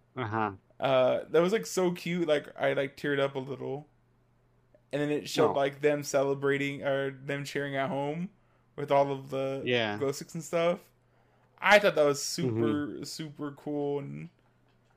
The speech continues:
Speaker 2: super cute. Like, I shed, like, a little tear. Like, it made me, like, happy, uh, happy cry
Speaker 1: Mm-hmm.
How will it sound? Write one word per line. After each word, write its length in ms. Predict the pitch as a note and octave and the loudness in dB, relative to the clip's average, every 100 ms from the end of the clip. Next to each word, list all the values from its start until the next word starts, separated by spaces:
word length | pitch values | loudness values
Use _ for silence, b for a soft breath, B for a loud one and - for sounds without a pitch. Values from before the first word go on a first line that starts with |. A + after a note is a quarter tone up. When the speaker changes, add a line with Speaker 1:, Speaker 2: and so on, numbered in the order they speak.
| _ _ _ _ _ _ _ | _ _ _ _ _ _ _
Speaker 2:
super 400 | - - E3+ D3 | -10 -6 -6 -6
cute. 500 | C#3+ - D3 C#3 C3 - _ - | -8 -8 -6 -4 -6 -8 _ -4
Like, 220 | C#3 C3+ | -2 0
I 180 | C#3 C3+ C#3 | -2 -2 -8
shed, 260 | C#3+ D3+ | -4 -2
like, 140 | C3+ C3 | -2 -4
a 40 | |
little 180 | C3+ B2+ | -8 -8
tear. 480 | - B2+ B2 B2 C3 | -8 -10 -10 -10 -8
Like, 140 | C3 | -8
it 40 | C#3 | -8
made 200 | C#3 C#3 | -10 -8
me, 240 | C3+ C3 | -10 -8
like, 160 | B2+ B2+ | -10 -4
happy, 500 | D#3 C3 C3 B2+ C3+ _ _ _ _ _ _ _ _ - | -2 -2 -4 -12 -12 _ _ _ _ _ _ _ _ -8
uh, 240 | C3 B2+ - | -6 -6 -6
happy 340 | E3 C#3 C3+ | -2 -2 -2
cry 240 | B2+ B2+ B2 | -6 -4 -2
Speaker 1:
Mm-hmm. 320 | B2 A#2 G#2 | -2 -4 -6